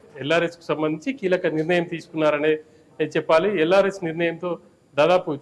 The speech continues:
చాలా మందికి లబ్ధి జర-, ఆ, జరగడమే కాకుండా ప్రభుత్వానికి కూడా దాదాపు పదివేల కోట్ల రూపాయల వరకు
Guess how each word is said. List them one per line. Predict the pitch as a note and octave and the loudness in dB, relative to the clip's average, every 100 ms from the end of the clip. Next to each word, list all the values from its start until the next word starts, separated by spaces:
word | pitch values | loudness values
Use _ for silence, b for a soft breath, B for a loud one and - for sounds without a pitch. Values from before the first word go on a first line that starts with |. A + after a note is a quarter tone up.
| E3 | 2
చాలా | E3+ | 4
మందికి | F#3+ F3+ E3+ - D3 C3+ | 4 0 -4 -8 -8 -6
లబ్ధి | C3+ C3+ E3+ | -4 -4 0
జర-, | F3+ E3 E3+ - C#3+ | 2 2 0 -4 0
ఆ, | C#3 C#3+ | 0 2
జరగడమే | D#3 E3 E3 D#3+ | 2 2 -2 -2
కాకుండా | E3 D#3+ G3 | -4 -2 -4
ప్రభుత్వానికి | - F#3 A3 A#3 G#3+ G#3+ F#3+ | 0 0 2 4 2 2 -4
కూడా | D3+ C3 - B B _ | -2 -2 -4 B B _
దాదాపు | D3 F3 F#3 F#3+ | 2 4 4 2
పదివేల | F#3 E3 E3 E3 E3+ | -2 -2 0 -2 -4
కోట్ల | E3 D#3+ D#3+ | -4 -4 -2
రూపాయల | D#3 D#3+ F3+ F3 | -2 2 2 2
వరకు | E3+ E3 E3+ | -2 -4 -8